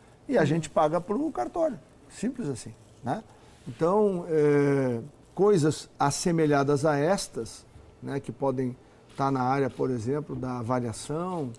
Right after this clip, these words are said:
né, pessoas que vão buscar auxílio-doença, eh, ou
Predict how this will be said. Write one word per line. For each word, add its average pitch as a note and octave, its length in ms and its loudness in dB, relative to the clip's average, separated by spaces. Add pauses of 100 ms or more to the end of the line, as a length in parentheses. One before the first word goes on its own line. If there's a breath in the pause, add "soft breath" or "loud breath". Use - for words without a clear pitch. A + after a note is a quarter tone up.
(160)
né, D3 260 -10 (440 loud breath)
pessoas D3+ 500 -2
que C3 300 -2
vão B2+ 240 -4
buscar C#3 280 -8
auxílio-doença, C#3 1040 -6 (460 loud breath)
eh, B2+ 380 -8
ou C#3+ 360 0